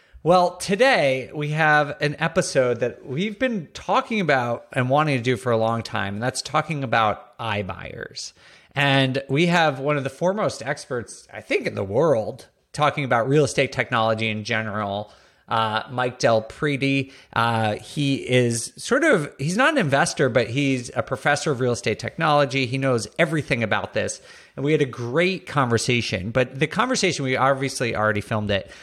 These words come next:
Um, he, we sort of go right into it. Um, so before we go into the interview, I'd love to just quickly explain what iBuying is. You're pretty familiar with the topic, right?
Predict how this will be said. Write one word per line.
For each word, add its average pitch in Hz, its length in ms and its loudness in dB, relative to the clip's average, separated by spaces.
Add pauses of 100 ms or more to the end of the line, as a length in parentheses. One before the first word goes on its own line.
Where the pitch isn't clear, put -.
(140)
Um, 120 340 2
he, 190 640 -2
we 160 160 2
sort 254 200 2
of 143 100 -2
go 143 140 6
right 123 380 0
into 120 300 -6
it. - 340 -4
Um, 110 460 -4
so 170 280 0
before 240 460 -2
we 262 100 -4
go 190 200 0
into 156 160 -4
the 123 120 -4
interview, 117 440 -2
I'd 117 140 2
love 147 180 2
to 175 80 -6
just 147 320 -2 (280)
quickly 139 760 -2
explain 131 680 0
what 123 340 0
iBuying 110 760 2
is. 107 500 -6
You're 226 180 2
pretty 120 420 2
familiar 101 880 -2
with 113 140 -2
the 107 60 -8
topic, - 440 -10
right? 113 280 0